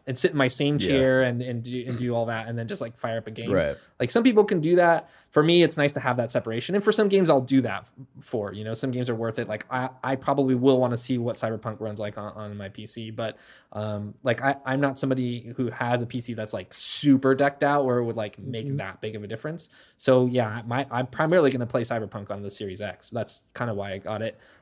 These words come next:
Speaker 1: Um, or if I had a P S five, I would probably try it on there. So, so yeah, it's, it is that weird situation. And, and now I think we were talking about on another podcast where, like,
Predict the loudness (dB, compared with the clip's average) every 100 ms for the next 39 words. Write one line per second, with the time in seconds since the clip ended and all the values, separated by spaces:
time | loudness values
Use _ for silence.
0 | _ -4 -2 -2 -6 2 4 4 2 -2
1 | 0 0 -2 -2 -6 -4 -6 -6 -8 -8
2 | -8 -8 -8 -8 -10 -10 -12 -18 _ -10
3 | -8 -8 _ -20 -20 _ -8 -6 -4 -8
4 | -8 -6 0 0 -2 -6 -10 -8 -8 -10
5 | -12 -20 -20 _ _ 6 8 8 6 6
6 | 4 4 2 2 4 4 4 0 0 -2
7 | 0 2 4 4 4 0 -6 -16 -16 -14
8 | -12 -8 -4 -2 -2 -4 -4 -2 -2 -4
9 | -4 -4 -4 -4 -8 -6 -10 -8 -8 -8
10 | -12